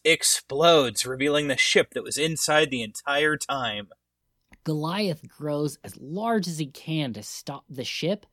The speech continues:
Speaker 2: but suddenly he starts shrinking. Thor managed to catch him as he falls, but Clint is furious at his own carelessness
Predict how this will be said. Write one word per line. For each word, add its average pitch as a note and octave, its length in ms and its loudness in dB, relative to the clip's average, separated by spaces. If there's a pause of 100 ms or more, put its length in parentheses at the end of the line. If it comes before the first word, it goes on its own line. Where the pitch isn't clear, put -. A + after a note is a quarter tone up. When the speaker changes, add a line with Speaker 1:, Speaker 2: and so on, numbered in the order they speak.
(380)
Speaker 2:
but - 140 -8
suddenly D#3 500 2
he - 220 -8
starts G3+ 320 -2
shrinking. F#3 720 -2 (480)
Thor B3+ 240 2
managed E3 600 -2
to A#2 60 -8
catch E3 400 -6
him C3 140 -2
as A2 100 -6
he G#2+ 100 -8
falls, A#2 420 -8
but - 220 -20
Clint F3 360 0
is G#2 120 -12 (180)
furious C3+ 640 -4
at G#2+ 60 -10
his G2+ 160 -10
own G2+ 180 -6
carelessness G#2 800 -12